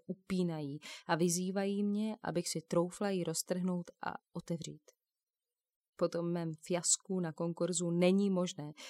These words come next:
aby mě přijali, ale právě teď je to naposledy, kdy to opravdu nevím jistě. Dokud tu obálku neotevřu, mohu si pořád představovat,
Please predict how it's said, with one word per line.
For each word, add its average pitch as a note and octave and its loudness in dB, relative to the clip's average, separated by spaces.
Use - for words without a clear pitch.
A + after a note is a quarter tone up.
aby F3 4
mě G3+ 6
přijali, F#3+ 2
ale D#3+ 2
právě F#3+ 4
teď G#3 2
je G3+ 2
to G3 0
naposledy, E3 -4
kdy F3 -2
to F#3 2
opravdu F#3 0
nevím E3+ 0
jistě. F#3+ -6
Dokud F3+ 0
tu G#3+ 2
obálku F#3+ 0
neotevřu, F3 0
mohu F3+ 2
si F#3 2
pořád F#3 0
představovat, F3+ -4